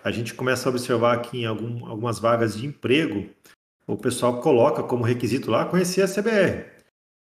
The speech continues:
Mas o que que garante que o cara conhece a C B R, né? No, no Linux tem isso, tem as certificações Linux, né?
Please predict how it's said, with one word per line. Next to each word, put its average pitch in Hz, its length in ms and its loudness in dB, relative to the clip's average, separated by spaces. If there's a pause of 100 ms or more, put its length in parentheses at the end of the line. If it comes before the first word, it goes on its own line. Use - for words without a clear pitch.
(140)
Mas 120 240 -2
o 135 40 -2
que - 140 -14
que - 140 -10
garante 180 580 2
que - 80 -4
o 170 60 -4
cara 147 260 2
conhece 127 720 -4
a - 20 -8
C 127 140 -6
B 117 80 -2
R, 104 240 0
né? 104 160 -4
No, 113 200 -8
no 165 140 0
Linux 202 380 0
tem 131 180 0
isso, 113 180 -4
tem 123 140 0
as 104 80 -2
certificações 113 640 -4
Linux, 101 400 -4
né? 104 140 -6